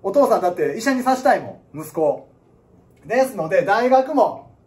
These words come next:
医大に行きます。で、医学部入ります。なんですけど、どうやらベルリオーズさん、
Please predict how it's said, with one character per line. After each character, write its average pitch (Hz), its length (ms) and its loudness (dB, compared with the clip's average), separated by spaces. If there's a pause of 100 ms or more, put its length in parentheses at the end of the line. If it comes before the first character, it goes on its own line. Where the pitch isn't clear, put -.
(140)
医 190 140 -12
大 220 180 2
に 233 60 -6
行 226 60 -8
き 247 40 -8
ま 233 160 0
す。 - 80 -18
で、 185 180 -2
医 - 40 -10
学 240 260 -2
部 202 80 -2
入 139 320 -4
り 151 100 -10
ま 196 280 -2
す。 190 180 -10 (760)
な 339 280 2
ん 247 80 -2
で 151 200 -2
す - 80 -20
け 151 100 -6
ど、 214 380 2 (180)
ど 370 220 0
う 269 80 4
や 185 80 0
ら 139 180 -6
ベ 196 200 0
ル 320 120 -4
リ 302 160 -4
オ 294 60 -2
ー 277 180 2
ズ - 100 -16
さ - 120 -14
ん、 - 160 -18